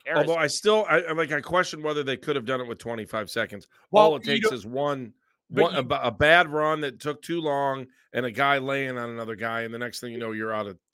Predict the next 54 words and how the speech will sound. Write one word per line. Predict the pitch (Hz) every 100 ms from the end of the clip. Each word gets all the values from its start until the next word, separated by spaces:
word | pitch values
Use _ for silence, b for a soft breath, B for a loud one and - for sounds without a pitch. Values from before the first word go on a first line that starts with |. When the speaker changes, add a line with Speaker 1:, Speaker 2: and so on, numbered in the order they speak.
| 95
Speaker 2:
out | 107
of | 143
Speaker 1:
But, |
Speaker 2:
place. | 180 92
Speaker 1:
but | 180 -
you | 175
know | 175
what? | 175 185
It, | 180 -
it, | 160 - -
it | 165 156
worked | 147 165 -
out. | 165 143
You | 151
don't | 156 165
want, | 156 165 -
you | 160
didn't | 170 165
want | 156
to |
give | 143 156 143
the | 135
Colts | - 160 -
any | 143 127
time | 117 131 123
on | 123
the | 123
clock | - 120
to | -
be | 131
able | 131 117
to |
get | 120 139
themselves | 127 - 127 117
in | 110
field | 143 139
goal | 123 117
range, | 110 107 107 - _
Speaker 2:
True. | - 117
Speaker 1:
uh, | 90 123 120
to | -
Speaker 2:
True, | 120
Speaker 1:
either | 127
Speaker 2:
true, | 120 131
Speaker 1:
force | 123
Speaker 2:
true. | 127
Speaker 1:
overtime | 117 120 120 117
or, | 117 -
or, | 123 113
or |
to | 107
beat | 113 175
you. | 101
So | 107 156 139